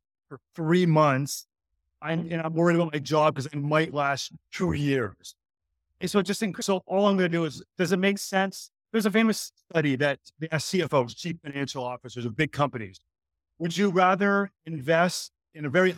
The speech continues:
high return on investment project? I think the number was fifty percent project, which everybody in finance would go, "That's a no-brainer, do it." Would you rather invest in that project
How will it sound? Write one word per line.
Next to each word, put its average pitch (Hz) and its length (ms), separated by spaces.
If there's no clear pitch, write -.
high 156 240
return 151 380
on 156 140
investment 139 380
project? 123 400
I - 260
think 139 120
the 131 80
number 120 200
was 110 220
fifty 156 280
percent - 260
project, 127 380
which 131 140
everybody 180 460
in 147 80
finance 143 320
would 127 100
go, 127 240
"That's 151 200
a 147 40
no-brainer, 127 580
do 120 180
it." 101 60
Would 127 120
you 160 60
rather 190 240
invest 175 300
in 165 60
that 156 180
project 139 440